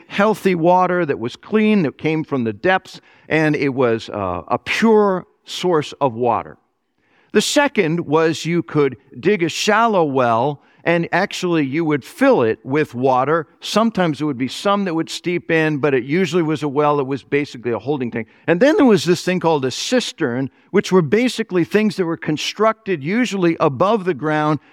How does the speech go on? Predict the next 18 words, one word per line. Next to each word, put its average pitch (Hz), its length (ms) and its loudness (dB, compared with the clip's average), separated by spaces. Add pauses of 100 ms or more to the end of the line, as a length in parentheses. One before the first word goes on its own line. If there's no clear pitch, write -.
(120)
to 180 100 2
hold 233 360 2
the 175 80 4
water, 139 380 2 (240)
and 196 180 2
they, 165 200 4
they 147 200 2
tended 214 500 0
to, 120 480 -2
uh, 92 340 -4 (300)
the 156 100 2
water 196 420 4
in 190 80 -4
there 165 160 0
tended 151 360 -4
to 127 60 -2
get 113 180 0
hot. 185 420 0